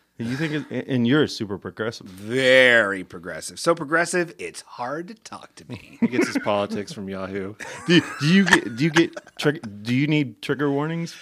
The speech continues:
Speaker 1: posted?
Speaker 2: Uh, constantly.
Speaker 1: Do you?
Speaker 2: I get, I get so offended that literally when Joe Rogan had his thing called trigger warning or, or triggered, his special called Triggered, I was like,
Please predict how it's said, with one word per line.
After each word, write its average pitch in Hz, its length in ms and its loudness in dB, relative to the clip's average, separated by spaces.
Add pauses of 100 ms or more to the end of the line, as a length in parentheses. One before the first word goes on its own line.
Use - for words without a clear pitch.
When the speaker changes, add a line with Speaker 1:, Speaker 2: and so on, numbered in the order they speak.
(140)
Speaker 1:
posted? 156 340 -2
Speaker 2:
Uh, 180 40 -8
constantly. 147 640 0
Speaker 1:
Do 113 100 -4
you? 143 260 -2
Speaker 2:
I 190 120 0
get, 262 280 -2
I 196 140 2
get 302 200 -4
so 220 580 0 (120)
offended 151 640 -4 (220)
that 139 240 0
literally 139 600 2
when 123 200 -2
Joe 151 200 4
Rogan 160 300 2
had 143 200 2
his 143 160 -4
thing 147 200 2
called 139 360 -2
trigger 151 380 0
warning 110 360 -2
or, 110 100 0
or 110 120 -2
triggered, 120 540 2 (220)
his 120 220 -6
special 147 320 0
called 135 240 -2
Triggered, 139 340 0
I 104 40 0
was 104 100 -4
like, 98 180 -10